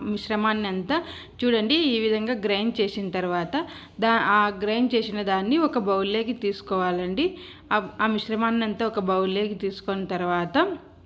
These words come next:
అందులోకి కొంచెం వాటర్ని యాడ్ చేయాలండి. మిశ్ర-, వాటర్ని యాడ్ చేయాలి. వాటర్ని యాడ్ చేసిన తర్వాత ఆ మిశ్రమాన్ని అంతా బాగా ఈ, అందులో ఏమన్నా ఉంటే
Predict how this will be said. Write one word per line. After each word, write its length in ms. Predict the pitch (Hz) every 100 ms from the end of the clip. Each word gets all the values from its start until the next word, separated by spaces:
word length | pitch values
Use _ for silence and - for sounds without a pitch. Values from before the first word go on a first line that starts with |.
| - - - _ - -
అందులోకి 640 | 226 220 214 202 - 381 - - - -
కొంచెం 500 | 262 240 208 262 349
వాటర్ని 500 | 247 190 185 220 247
యాడ్ 440 | 311 208 190 175 208
చేయాలండి. 680 | 196 190 190 190 208 392 - - -
మిశ్ర-, 440 | 233 - 226 - - - - - - - - - - - - -
వాటర్ని 560 | 226 214 202 226 233 220
యాడ్ 400 | 196 185 175 196
చేయాలి. 500 | 185 180 180 202 320
వాటర్ని 560 | 277 208 208 196 233 233
యాడ్ 380 | 202 196 -
చేసిన 320 | 196 175 202 180
తర్వాత 600 | 185 185 185 170 269 320 - - -
ఆ 40 |
మిశ్రమాన్ని 640 | 214 208 - 208 208 202 196
అంతా 220 | 196 269
బాగా 580 | 262 196 196 208 381 - - - - - - - -
ఈ, 120 | 233 226
అందులో 380 | 220 220 233
ఏమన్నా 460 | 247 220 220 220 220
ఉంటే 640 | 214 202 196 196 185 233